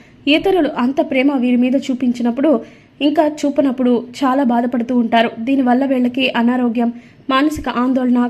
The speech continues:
కలిగే అవకాశం ఉంటుంది. మేషరాశి వారు యవ్వనంలో పురుషులు, స్త్రీల మనసులను అర్థం చేసుకోవడంలో పొరపాటు పడి మోసపోతూ ఉంటారు. కనుక ప్రేమ వివాహం ఈ రాశి వారికి అసలు కలిసి రాదు. ఈ రాశి వారు జన్మతః నాయకులుగా వ్యవహరిస్తూ ఉంటారు.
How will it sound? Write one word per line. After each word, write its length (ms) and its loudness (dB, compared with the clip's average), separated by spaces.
కలిగే 200 2
అవకాశం 440 2
ఉంటుంది. 460 2
మేషరాశి 540 4
వారు 220 4
యవ్వనంలో 580 2
పురుషులు, 480 0
స్త్రీల 300 -2
మనసులను 580 2
అర్థం 280 2
చేసుకోవడంలో 600 2
పొరపాటు 480 -2
పడి 340 0
మోసపోతూ 520 0
ఉంటారు. 360 2
కనుక 220 4
ప్రేమ 320 2
వివాహం 460 -2
ఈ 100 2
రాశి 300 0
వారికి 520 0
అసలు 280 0
కలిసి 320 -2
రాదు. 240 4
ఈ 80 6
రాశి 280 2
వారు 240 4
జన్మతః 480 2
నాయకులుగా 520 0
వ్యవహరిస్తూ 560 -2
ఉంటారు. 340 0